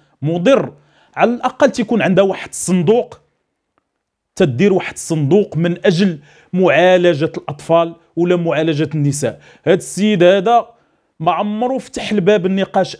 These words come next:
أبدًا هاد الشركة هادي ما عمرها فتحت باب النقاش أبدًا. إذن هنا،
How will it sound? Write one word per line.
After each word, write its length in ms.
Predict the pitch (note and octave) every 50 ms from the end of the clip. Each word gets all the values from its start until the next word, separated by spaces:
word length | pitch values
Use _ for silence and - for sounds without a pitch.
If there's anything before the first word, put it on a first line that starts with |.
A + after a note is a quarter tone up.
| _ _ -
أبدًا 540 | A#3 G3 F#3+ G3+ F#3 E3 G3 A3 A3+ A#3 A3+ _ _ _ _ _ _ _ _ _ _ _ _ _ _
هاد 100 | B2+ E3
الشركة 500 | E3+ - - F#3+ F#3+ F#3 G3 D#3 - F3+
هادي 140 | F#3+ F3 F#3+
ما 100 | E3+ D#3+
عمرها 260 | E3 F3+ F#3+ A3 A3
فتحت 460 | - - - - G3 G3 F#3+ - - - _ _ _ -
باب 240 | B2+ E3 F3+ D#3+ E3+
النقاش 440 | E3 E3 E3 - D3+ C#3+ - - - _ G#3
أبدًا. 500 | A3 F3+ F#3 F#3 E3 G3 G#3+ A3+ A3 A3 - _ _ _ _ _ _ _ _ -
إذن 460 | F3+ F#3 E3 G#3 G#3 G3 E3+ D3+ C#3 - _ _ _ _ B2
هنا، 540 | B2 C3 C3+ D3 E3+ F#3+ G#3+ G#3+ G#3 -